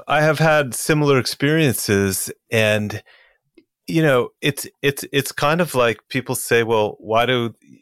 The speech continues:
why, why is it so important to do the poses in yoga?" Uh, the, the idea is to, uh, have alignment,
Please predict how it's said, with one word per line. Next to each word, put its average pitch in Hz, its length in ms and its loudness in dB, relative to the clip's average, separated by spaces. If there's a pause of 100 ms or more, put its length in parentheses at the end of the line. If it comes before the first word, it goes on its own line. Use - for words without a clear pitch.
(300)
why, 139 400 2
why 131 220 0
is 147 100 0
it 143 60 -6
so - 160 -4
important 123 360 -8
to 113 80 -10
do 113 140 -8
the 98 100 -12
poses 113 640 -4
in 92 160 -8
yoga?" 123 560 -8 (600)
Uh, 95 640 0
the, 104 320 -8
the 104 160 0
idea 101 420 0
is 104 200 -2
to, 98 480 -2
uh, 101 60 2
have 101 260 0
alignment, 123 640 0